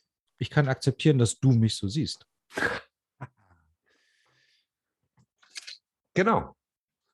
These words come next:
Speaker 2: So, das heißt, ab wann ist man denn Künstler? Wenn man akzeptiert, dass andere Leute einen so sehen, oder? Aber jetzt haben wir ja die Schwierigkeit, dass du gesagt hast, dass es das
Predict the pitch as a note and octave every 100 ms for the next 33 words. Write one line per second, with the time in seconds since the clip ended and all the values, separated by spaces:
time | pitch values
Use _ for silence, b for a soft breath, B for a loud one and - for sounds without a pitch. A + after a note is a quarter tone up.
0 | _ _ _ _ _ _ _ _ _ _
1 | _ _ _ _ - - - B B B
2 | B B _ _ - _ - C#3 A#2+ A#2
3 | C#3+ C#3+ - B2 - A2+ A#2+ B2 - C3
4 | B2 A#2 A2+ - B2+ D3 - F3 B3+ C4+
5 | B3+ _ _ _ G#2 G2+ G#2 G2+ - -
6 | - F2+ - - G3 C#3+ A2+ A2+ A2 G#2
7 | G#2+ A2 G2 F#2+ F#2 F2 E2+ A2 G#3 G3
8 | C#3 C3 B2+ B2+ C3 B B B B B
9 | B B B _ _ _ _ _ _ _
10 | B B B _ _ _ _ - A#2 B2
11 | B2+ C#3+ C3 C3 B2 B2 - C3 C3 -
12 | B2+ B2 - A#2+ A2 A#2 B2+ - C3 -
13 | A2+ - A2+ - G#2